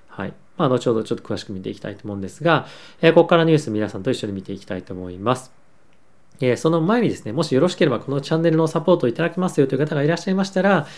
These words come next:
えー、ぜひチャンネル登録や、あとはベルボタンも押していただけるとチャンネルのサポートになりますので、ぜひよろしくお願いいたします。では、えー、ニュース見ていきたいと思うんですが、まず、えー、第一声というか一番重要なのは、えー、パウエル議長ですね、再任をいたしましたと。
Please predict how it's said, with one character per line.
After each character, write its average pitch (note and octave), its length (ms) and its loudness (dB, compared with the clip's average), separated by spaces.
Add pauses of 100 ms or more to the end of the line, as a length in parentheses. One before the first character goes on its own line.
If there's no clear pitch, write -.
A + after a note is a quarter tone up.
(340)
え A#2+ 120 4
ー、 - 20 2
ぜ B2 80 6
ひ B2 180 -2
チ - 80 -8
ャ A#2+ 60 -2
ン A#2 60 -4
ネ A#2 80 0
ル G#2 60 -8
登 A2 180 -4
録 A2 180 0
や、 D3+ 160 2
あ - 60 -2
と A2+ 100 -4
は F#2+ 60 -6
ベ A2+ 120 0
ル C3+ 60 4
ボ D#3 80 0
タ D3+ 100 0
ン A2 60 -2
も G2 60 -6
押 F#2 100 -12
し - 40 -18
て A#2 60 -6
い - 40 -10
た B2+ 100 -4
だ C#3 80 -2
け A3 100 2
る G#3+ 60 -2
と - 260 4 (380)
チ - 100 -10
ャ G#2+ 60 -2
ン G2 40 -6
ネ F#2+ 60 -6
ル G2+ 60 -6
の D#3 120 2
サ C#3 120 -4
ポ A2 120 -6
ー - 20 -6
ト - 100 -16
に G2+ 60 -12
な G#2 80 -8
り A#2+ 40 -4
ま D#3+ 100 0
す D#3 80 -4
の A#2 60 -2
で、 G2+ 140 -4
ぜ F2+ 80 -12
ひ G#2+ 100 -10
よ G#2 80 -6
ろ G2+ 100 -12
し - 80 -14
く - 80 -12
お G#2+ 40 -10
願 G#2 100 -12
い G2+ 40 -12
い G2+ 40 -12
た - 140 -20
し - 140 -20
ま C3 120 -2
す。 - 140 -16 (500)
で A#3+ 80 4
は、 F#3 280 4 (160)
え A2+ 120 -4
ー、 A2+ 40 -2
ニ A#2 100 0
ュ - 20 2
ー G#2+ 40 -6
ス A2 140 -8
見 G2+ 120 -8
て G#2+ 80 -8
い G2 60 -8
き - 40 -16
た G#2+ 140 -4
い F#2+ 80 -6
と - 80 -12
思 G2 100 -6
う G2 40 -6
ん - 20 -8
で F#2 80 -12
す - 160 -16
が、 C#3 220 0 (360)
ま E3+ 120 6
ず、 A#2 240 -2 (240)
え A#2 140 2
ー、 A2 40 0
第 A#2 220 2
一 - 300 -10
声 G#2 180 0
と A2+ 100 -4
い G#2 40 -2
う F#2+ 40 -6
か F#2 200 -8
一 A#2 200 -8
番 G#2+ 240 -4
重 A2 160 -4
要 G#2+ 140 -2
な G2 100 -6
の G#2+ 80 -8
は、 E3+ 320 0 (260)
え G#2 120 -6
ー、 - 20 -8
パ A2+ 160 0
ウ G#2 60 0
エ G2 40 -4
ル G2 60 -6
議 G2 80 -4
長 - 160 -12
で A#2 60 -16
す - 120 -16
ね、 D3 160 -2
再 G#2 240 -10
任 F#2+ 140 -10
を F#2 40 -10
い - 40 -12
た - 140 -12
し - 160 -12
ま G2+ 100 -8
し - 80 -14
た A2 80 -12
と。 - 180 -10